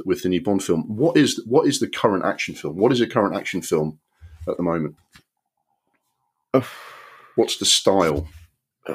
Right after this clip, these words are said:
Speaker 2: You'd have to go. It's interesting because there's barely been any films out. Um,
Speaker 1: Yeah, you've got to go back a couple of years, twenty nineteen, twenty eighteen. And, and some, some of the big action franchises are things that Bond couldn't possibly want to emulate,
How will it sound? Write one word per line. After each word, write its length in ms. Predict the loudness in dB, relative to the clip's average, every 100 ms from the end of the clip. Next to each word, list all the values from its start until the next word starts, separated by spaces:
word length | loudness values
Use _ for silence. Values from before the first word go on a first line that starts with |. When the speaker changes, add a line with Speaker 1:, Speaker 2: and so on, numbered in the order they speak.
| -6
Speaker 2:
You'd 140 | 0 2
have 120 | 2
to 60 | 2
go. 140 | 2
It's 140 | 4 2
interesting 340 | 2 0 2
because 360 | 2 2 0 0
there's 160 | -4
barely 260 | 4 4 4
been 100 | 4
any 140 | 2
films 380 | 2 2 4 4
out. 200 | 2 0 -6 _ _ -2
Um, 420 | 2 2 0 -4 _ _ _ _ _ _ _
Speaker 1:
Yeah, 100 | 2
you've 280 | 6 4 4
got 100 | 4
to 60 |
go 100 | 4
back 140 | 2 0
a 40 |
couple 240 | -2 0 2
of 60 |
years, 240 | 2 2 0
twenty 220 | -2 0
nineteen, 360 | -2 -2 -4
twenty 280 | -4 -4 0
eighteen. 400 | 0 0 -4 -10 -14 -20 -20 -20 -16
And, 180 | -6 -2
and 140 | 0 2
some, 280 | 4 2
some 220 | 2 2 4
of 80 |
the 60 | 2
big 160 | 4 4
action 320 | 2 -2 -4
franchises 580 | -2 -2 2 0 0 -6
are 60 |
things 260 | -4 -6 -4
that 160 | -4
Bond 380 | 0 -2 -2 -8 -14
couldn't 280 | -6 -4 -4
possibly 600 | -4 -2 -2 -4 -6 -8 _ _ _ _
want 320 | -2 0 0 0
to 100 | 2
emulate, 420 | 4 4 2